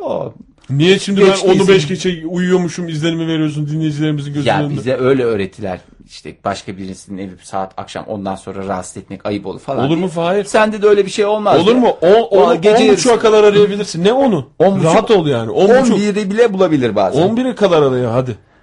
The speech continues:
Speaker 2: Hadi yani sen
Speaker 1: Arıyorum, soruyorum sana. Kafama takılan şey tak andır. Yoksa ben oraya Google'a yazsam ki falanla filanla neymiş diye. Bizim yaptığımız şey var ya aslında elimizin altında internet oluyor da hakikaten bu konuyu bilen,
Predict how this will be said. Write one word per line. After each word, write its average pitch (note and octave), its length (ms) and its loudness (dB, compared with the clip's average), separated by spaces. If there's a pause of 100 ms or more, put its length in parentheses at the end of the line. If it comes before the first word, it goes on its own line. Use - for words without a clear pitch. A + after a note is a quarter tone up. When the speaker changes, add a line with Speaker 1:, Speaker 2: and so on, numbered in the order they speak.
(120)
Speaker 2:
Hadi C3 220 -8
yani B2+ 220 -6
sen - 80 -2
Speaker 1:
Arıyorum, F#3 400 2
soruyorum C#3+ 440 2
sana. E3+ 240 -4
Kafama D#3+ 340 -2
takılan A2 340 -2
şey F#3+ 180 -4
tak - 220 -6
andır. C#3+ 300 0
Yoksa B2+ 360 -2
ben A#2+ 120 -2
oraya G#2+ 420 -2
Google'a A2+ 400 -6
yazsam G#2 400 -6
ki F2+ 120 -14
falanla F#2+ 480 -6
filanla F#2 420 -8
neymiş G2 440 -8
diye. A#2+ 180 -10
Bizim F3+ 200 -10
yaptığımız G#3 380 -6
şey G#3+ 160 -2
var A3+ 120 0
ya C#3 160 4
aslında D#3 280 -4
elimizin D#3+ 340 -8
altında D#3+ 300 -6
internet E3+ 440 -8
oluyor D#3+ 260 -6
da A2 160 -6 (380)
hakikaten D#3+ 580 -2
bu D#3 200 -4
konuyu B2 320 -4
bilen, B2 280 -2